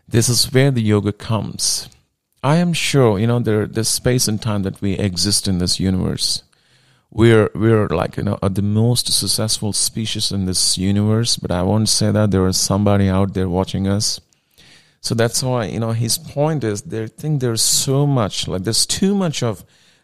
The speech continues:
this, you know, this universe that we humans can't see. But I would add that we can feel.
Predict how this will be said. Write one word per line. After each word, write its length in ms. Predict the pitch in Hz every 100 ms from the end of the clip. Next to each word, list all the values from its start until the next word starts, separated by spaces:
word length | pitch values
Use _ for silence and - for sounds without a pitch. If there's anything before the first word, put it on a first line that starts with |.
| -
this, 380 | 104 - - - - _ -
you 80 | 110
know, 80 | 110
this 240 | 107 -
universe 540 | 123 143 143 117 98
that 340 | 98 98 - 107
we 220 | 101 110
humans 500 | 110 135 143 123 104
can't 320 | - 113 104
see. 440 | - - 120 82 - - 107
But 520 | 107 139 104 - -
I 80 | 92
would 220 | 131 151 -
add 340 | 113 131 135
that 220 | 95 95 92
we 80 |
can 240 | 117 117 104
feel. 720 | - - 170 131 73 -